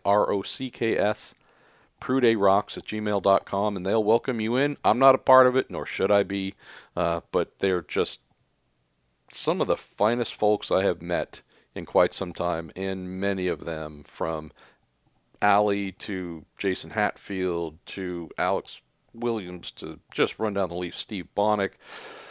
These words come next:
Jamie Carr, and on and on and on and on. So many. Ryan Terpstra, just nothing but love. So, pretty cool group.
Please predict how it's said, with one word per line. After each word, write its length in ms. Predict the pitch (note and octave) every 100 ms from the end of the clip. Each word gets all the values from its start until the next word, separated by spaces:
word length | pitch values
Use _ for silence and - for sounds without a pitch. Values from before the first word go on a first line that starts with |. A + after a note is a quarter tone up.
| - -
Jamie 300 | E3 C#3 G2+
Carr, 460 | - A#2 F#2+ D#2+
and 100 | E2+
on 220 | C3 A#2+
and 120 | G2 G#2
on 160 | G2+
and 100 | F2+
on 140 | F2+ E2+
and 120 | E2+
on. 200 | E2+ D#2
So 360 | - - B2+
many. 260 | A#2+ G#2+ F2
Ryan 260 | F#2 G#2+ F#2
Terpstra, 720 | - A2 - - G2+ F#2+ -
just 380 | - A#2 - - _ -
nothing 720 | F#2+ G2+ A2+ - A#2+ A2+ A2 -
but 280 | F#2+ F#2 E2
love. 380 | E2+ D#2+ D#2+
So, 340 | - - G2 - _ _ _ _ -
pretty 200 | D3+ C#3+
cool 220 | D3 B2+
group. 280 | A2+ G2